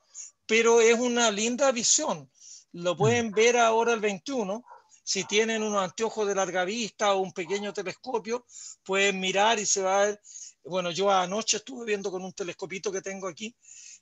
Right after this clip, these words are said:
Speaker 1: y se veía Júpiter con, la alcancé a ver tres satélites, no sé dónde estaba el cuarto, se ven cuatro satélites de Júpiter,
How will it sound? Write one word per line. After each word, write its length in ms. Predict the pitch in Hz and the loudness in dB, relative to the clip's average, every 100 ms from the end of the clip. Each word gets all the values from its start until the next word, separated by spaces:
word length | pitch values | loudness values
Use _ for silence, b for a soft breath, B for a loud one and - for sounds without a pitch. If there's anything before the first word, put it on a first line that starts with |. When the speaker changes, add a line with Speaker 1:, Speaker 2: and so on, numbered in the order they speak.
| _ | _
Speaker 1:
y 240 | - 165 165 | -6 -2 0
se 180 | - 180 | 0 0
veía 280 | 170 185 | -2 -2
Júpiter 520 | 170 208 214 262 214 - | -2 -6 -8 -6 -6 -6
con, 140 | 185 - B B _ | -12 -14 B B _
la 80 | 190 | -6
alcancé 300 | 190 202 - | -4 -2 0
a 40 | 247 | 0
ver 140 | 240 | 0
tres 160 | - 277 | -2 0
satélites, 540 | - 226 254 202 180 185 | 0 0 -2 -4 -6 -6
no 140 | 180 | -2
sé 120 | - | -2
dónde 180 | 202 208 | -2 -6
estaba 240 | 196 202 190 | -4 -2 -2
el 100 | 165 | -2
cuarto, 420 | 226 196 - 208 | -4 -4 -8 -16
se 540 | - - - - - 180 | -16 -18 -12 -4 0 2
ven 200 | 196 175 | 0 0
cuatro 280 | 202 202 190 | -2 -2 -2
satélites 540 | 185 170 185 180 190 | -4 -6 -10 -8 -10
de 80 | 180 | -10
Júpiter, 480 | - 208 185 202 | -10 -10 -8 -8